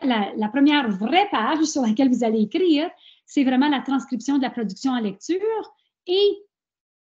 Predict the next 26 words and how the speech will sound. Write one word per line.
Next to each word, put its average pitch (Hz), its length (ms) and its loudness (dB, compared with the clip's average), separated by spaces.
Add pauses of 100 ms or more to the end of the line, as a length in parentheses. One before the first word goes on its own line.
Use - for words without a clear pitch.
(120)
éventuellement, 302 640 2
vous 262 100 0
allez 262 240 0
faire 269 240 -6
peut-être 254 480 -6
des 214 140 -2
symboles 233 540 -4
pour, 247 280 -4
euh, 196 480 -2 (440)
faire 247 180 -6
l'analyse 233 420 -2
du 175 120 -12
code. 208 340 -8 (1600)
Ensuite, 311 520 2
vous 240 100 -2
allez 254 340 0
cocher, 320 720 -6
euh, 190 360 -6 (580)
cocher, 233 520 -6
euh, 180 120 -6
ou 214 200 -4
écrire 247 320 -4
les 208 100 0
réponses 233 380 -6
de 202 80 -4
l'élève, 202 440 -4